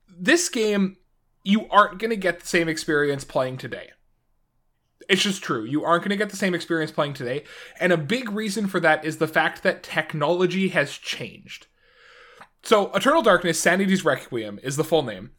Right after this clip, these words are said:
And it's a game, and it's a horror game. And so you go around, and the entire game is about breaking the fourth wall for a large part.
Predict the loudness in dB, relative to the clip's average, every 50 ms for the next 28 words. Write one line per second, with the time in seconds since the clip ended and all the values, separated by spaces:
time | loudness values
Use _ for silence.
0 | _ _ _ _ _ _ _ _ -20 -20 -20 _ _ _ -2 2 2 4 4 2
1 | 0 -6 -8 _ _ _ 0 0 0 2 0 -2 -2 2 0 0 2 2 -2 -6
2 | -8 -12 -16 _ _ _ _ -2 2 2 2 2 2 4 6 6 6 6 4 0
3 | -2 -4 -2 -2 -2 -2 0 2 2 2 2 4 4 4 4 4 2 0 -2 -4
4 | -6 -8 -10 _ _ _ -2 0 0 0 -2 -2 -2 -2 -2 -2 -4 -2 0 0
5 | 0 0 0 -2 -4 -2 -4 -2 -2 -2 -2 0 0 0 2 2 2 2 2 0
6 | -2 -4 -2 0 0 0 0 -2 0 0 0 0 2 2 2 2 2 0 -4 -4
7 | -4 -4 -4 -6 -8 -10 -10 -10 -10 -12 -12 -14 -14 -12 -12 -12 -12 -16